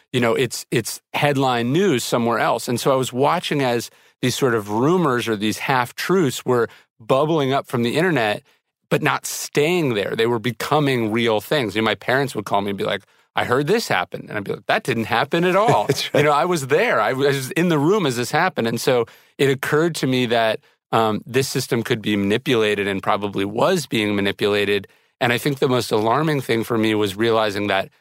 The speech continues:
Speaker 1: it wasn't just publicists, or it wasn't just, you know, Russia doing things behind the scenes, but in fact, the news media was kind of complicit in this happening and, and liked that it was happening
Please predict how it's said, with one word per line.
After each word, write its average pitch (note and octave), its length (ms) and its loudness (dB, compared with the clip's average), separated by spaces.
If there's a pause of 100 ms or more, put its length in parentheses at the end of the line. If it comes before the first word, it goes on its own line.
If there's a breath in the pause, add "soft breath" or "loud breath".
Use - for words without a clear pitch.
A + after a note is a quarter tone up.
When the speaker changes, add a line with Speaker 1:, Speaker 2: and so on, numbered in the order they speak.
(240)
Speaker 1:
it C3+ 140 0
wasn't C#3 440 0
just B2 360 -4 (340)
publicists, B2 640 0
or A#2+ 40 2
it G#2 60 0
wasn't A#2+ 280 -2
just, A2 240 -4 (200)
you A#2 80 0
know, G2+ 280 0 (220)
Russia A#2+ 580 0
doing G#2 380 0
things G2+ 280 -2
behind G2+ 340 0
the G2 60 -4
scenes, G2+ 320 -4 (300 soft breath)
but B2+ 60 4
in B2+ 100 2
fact, B2+ 300 -2
the B2 80 2
news B2+ 320 0
media A#2+ 220 2
was G#2 120 -2
kind A2 220 -2
of - 80 -8
complicit A#2+ 720 -2
in G2 140 0
this F#2 160 -6
happening G2+ 580 -2
and, G2 260 -4 (120)
and A2+ 120 0
liked G2+ 440 -2
that A#2+ 120 0
it G2+ 80 -2
was A2 140 -6
happening F#2+ 640 -2